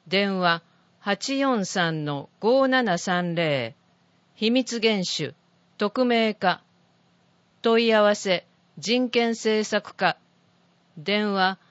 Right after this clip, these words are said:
八四一の一四二四。ファックス、八四一の一七零零。エルジービーティーキュープラスコミュニテ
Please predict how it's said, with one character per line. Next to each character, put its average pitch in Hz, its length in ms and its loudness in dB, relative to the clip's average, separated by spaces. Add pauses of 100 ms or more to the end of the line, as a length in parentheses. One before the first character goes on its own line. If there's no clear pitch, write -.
(160)
八 196 380 -2
四 254 320 0
一 165 320 -6
の 151 240 -4 (260)
一 254 360 -4
四 226 340 0
二 175 320 -2
四。 147 320 -4 (600)
フ - 80 -4
ァ 226 60 2
ッ - 20 -8
ク - 100 -12
ス、 147 320 -6 (320)
八 226 380 -2
四 247 340 -2
一 165 300 -6
の 143 200 -4 (280)
一 185 300 -6
七 240 340 0
零 170 280 0
零。 139 440 -4 (2250)
エ 208 100 0
ル 262 160 2
ジ 247 140 -4
ー 262 160 0
ビ 247 240 -2
ー - 20 -18
テ 240 220 -4
ィ - 0 -
ー 226 40 -6
キ 233 200 -6
ュ 233 60 2
ー - 40 -4
プ 226 120 -2
ラ 190 160 2
ス 151 300 -8 (400)
コ 220 140 -2
ミ 247 100 2
ュ 277 60 2
ニ 277 140 0
テ 262 120 -6